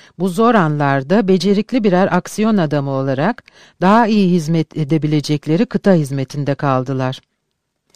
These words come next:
Ali Fuat Paşa yine de İsmet Bey'i bir türlü hazmedemiyordu. Öyle ki bir gün şerefine verilen bir ziyafette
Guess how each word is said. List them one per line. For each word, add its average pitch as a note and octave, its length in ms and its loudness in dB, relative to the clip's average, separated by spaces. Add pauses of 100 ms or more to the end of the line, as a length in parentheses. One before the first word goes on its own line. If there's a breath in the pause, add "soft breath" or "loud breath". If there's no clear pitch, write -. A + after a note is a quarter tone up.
(200 soft breath)
Ali G3 240 4
Fuat G#3+ 420 2
Paşa E3+ 460 0 (280 soft breath)
yine A3 320 4
de G#3 120 4
İsmet - 460 -2
Bey'i F3 200 2
bir B3 60 0
türlü G3 320 0
hazmedemiyordu. D#3+ 1000 0 (760 soft breath)
Öyle G3+ 340 4
ki G3 320 0
bir A#3 160 2
gün F3 280 -2
şerefine G#3 580 2
verilen F#3 460 2
bir F3+ 100 4
ziyafette C#3+ 920 0